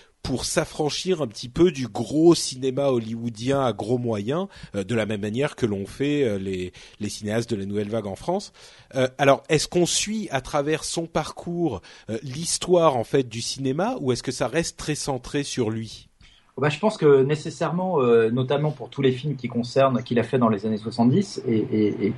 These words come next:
Speaker 2: et ses débuts également, euh, on suit à travers l'entretien, euh, euh, également l'évolution du cinéma, enfin l'état du cinéma américain, euh, à l'époque, et la liberté
Speaker 1: Mm.
Speaker 2: dont les auteurs, les réalisateurs pouvaient jouir au sein du système hollywoodien,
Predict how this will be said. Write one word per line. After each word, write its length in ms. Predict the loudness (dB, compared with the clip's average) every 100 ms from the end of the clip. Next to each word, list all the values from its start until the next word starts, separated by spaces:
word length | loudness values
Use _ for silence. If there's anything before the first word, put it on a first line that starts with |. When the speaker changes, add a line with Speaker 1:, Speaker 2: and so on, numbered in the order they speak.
| 0
Speaker 2:
et 80 | 2
ses 160 | 6
débuts 320 | 8 8 8
également, 460 | 8 8 8 6 4 -2 -20 -4 4
euh, 1120 | 6 8 8 6 4 2 2 2 2 4 2 -2 -12 -18 -18 -18 -6 2
on 100 | 2
suit 320 | 4 8 8
à 60 |
travers 300 | 8 4 4
l'entretien, 720 | 6 4 2 0 2 4 4 6
euh, 260 | 6 4 2 -6 _
euh, 200 | -2 2
également 440 | 4 6 6 6 4
l'évolution 600 | 6 6 4 2 -4 -6
du 120 | -6
cinéma, 380 | -4 0 0 0
enfin 160 | 2 2
l'état 280 | 4 4
du 120 | 2 -2
cinéma 360 | -4 0 0
américain, 560 | 0 2 0 2 2 4
euh, 540 | 4 4 2 0 -2 0
à 60 | 2
l'époque, 380 | 6 6 4 -4 -10 0
et 80 | 4
la 120 | 6
liberté 680 | 6 6 4 2 2 0 -2 -10 -6
Speaker 1:
Mm. 40 |
Speaker 2:
dont 160 | 0 4
les 180 | 4 4
auteurs, 320 | 2 2 2
les 100 | 0
réalisateurs 760 | 0 0 0 0 0 2 0 0
pouvaient 260 | -2 -2
jouir 320 | 0 0 -2 -2
au 60 |
sein 200 | 0 2
du 120 | 2
système 440 | -4 -10 0 2 4
hollywoodien, 580 | 4 4 4 4 2